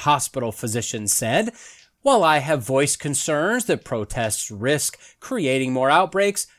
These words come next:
the status quo wasn't going to stop hashtag covid nineteen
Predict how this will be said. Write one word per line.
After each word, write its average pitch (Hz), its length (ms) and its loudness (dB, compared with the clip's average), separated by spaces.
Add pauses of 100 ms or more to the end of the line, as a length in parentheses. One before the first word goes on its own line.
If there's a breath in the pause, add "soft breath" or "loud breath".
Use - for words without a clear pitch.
the 220 100 2
status 262 640 2
quo 113 600 -2 (200)
wasn't 165 380 2
going 139 260 -2
to 143 100 -6
stop 160 480 -2 (300 soft breath)
hashtag 143 800 0
covid 170 420 0
nineteen 131 640 -4